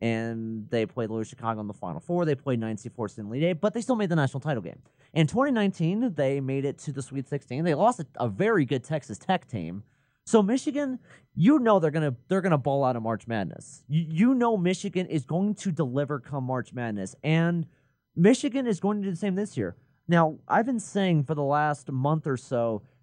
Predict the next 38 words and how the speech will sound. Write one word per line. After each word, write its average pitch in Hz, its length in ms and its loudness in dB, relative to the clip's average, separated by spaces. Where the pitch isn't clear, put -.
that 139 280 4
Gonzaga 190 380 2
and 185 100 0
Baylor 165 240 2
are 139 60 2
by 143 240 2
far 165 160 -4
the 139 100 0
two 147 160 -4
best 135 220 -2
teams 139 160 -6
in 113 40 -16
college 123 280 -4
basketball. 120 420 -4
Well, 202 320 0
I 208 60 6
think 302 220 0
Michigan 247 400 -2
is - 80 -4
starting 226 240 0
to - 60 -2
earn 196 200 0
a 175 60 2
case 185 300 -4
that 160 120 0
maybe 160 320 0
they're 160 340 0
up 143 200 0
there 165 120 -2
with 147 200 -4
them 139 120 -2
as 117 160 -4
well. 113 400 0
I, 185 100 8
uh, 117 380 -4
Baylor 254 380 6
more 160 260 0
s-, - 220 -8